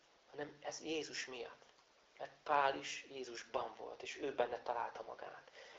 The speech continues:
És az ő alkalmassága, az Jézusban van, és Jézus miatt van. És, és ugye ezt kell meglátnunk, hogy önmagunkba véve, igen, ki kéne rúgni min-,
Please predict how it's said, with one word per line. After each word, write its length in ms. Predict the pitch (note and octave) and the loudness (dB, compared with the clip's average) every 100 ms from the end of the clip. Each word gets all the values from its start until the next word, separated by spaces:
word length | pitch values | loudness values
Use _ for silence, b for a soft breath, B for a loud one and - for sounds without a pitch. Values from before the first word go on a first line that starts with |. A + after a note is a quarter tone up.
| B B | B B
És 80 | - | -4
az 160 | B2+ - | -2 6
ő 220 | D#3+ E3 | 12 12
alkalmassága, 1200 | D#3+ D#3+ E3 D#3+ E3 - E3+ E3 E3 E3 F3 - | 12 12 12 8 8 2 2 0 2 2 0 -4
az 260 | - - - - | -8 -8 -12 -10
Jézusban 720 | C#3+ C#3 C3 C3 B2+ B2+ A2+ A2+ | 0 2 2 -4 0 0 0 -4
van, 160 | A#2+ | -4
és 200 | A#2+ - | -2 -2
Jézus 300 | B2+ B2 - | -4 -4 -6
miatt 400 | C3 B2+ A#2 - - | -6 -8 -8 -8 -10
van. 160 | - - - b b b b b b b - | -10 -10 -20 b b b b b b b 0
És, 460 | C3 C#3 - - - - - - - - - - - - | 0 2 -2 -2 -10 -20 -20 -20 -20 -20 -20 -20 -20 -8
és 140 | - | -8
ugye 140 | B2+ - | -6 -6
ezt 240 | C3+ - - | -4 -4 -4
kell 140 | B2+ | -6
meglátnunk, 680 | A#2+ A#2 A2+ - - G#2 - - b b b b b b | -6 -8 -8 -8 -14 -18 -18 -18 b b b b b b
hogy 200 | - D3 | 2 8
önmagunkba 480 | F3 G3 G3 F#3 D#3+ | 12 12 12 12 10
véve, 320 | D3+ C#3+ C3 | 12 10 8
igen, 300 | C#3 A#2+ A2+ - - - - - - - - - | 6 0 -2 -4 -18 -20 -20 -20 -20 -20 -20 -10
ki 100 | D#3+ | -8
kéne 220 | - C#3 | 8 12
rúgni 260 | B2+ C3+ B2+ | 12 10 4
min-, 220 | B2 A#2 | 2 2